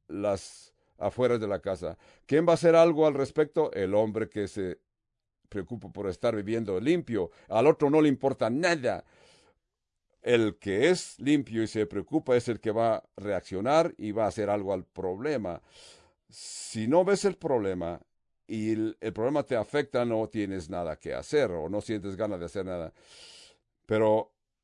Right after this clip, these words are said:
Nehemías oyó el problema y decide actuar. Su corazón se entristeció,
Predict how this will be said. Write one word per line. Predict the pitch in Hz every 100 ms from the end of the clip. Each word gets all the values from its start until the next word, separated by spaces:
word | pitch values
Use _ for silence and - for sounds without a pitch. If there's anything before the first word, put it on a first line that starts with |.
| _ _ _ _ _ _ _
Nehemías | 107 110 131 208 220 165
oyó | 160 170
el |
problema | 165 131 135 135 131
y | 113 113
decide | 104 - 127 123
actuar. | 92 90 - 127 110 90 -
Su | _ 117
corazón | - 110 107 165 160
se | 139
entristeció, | 117 95 110 98 - 90 - 139 90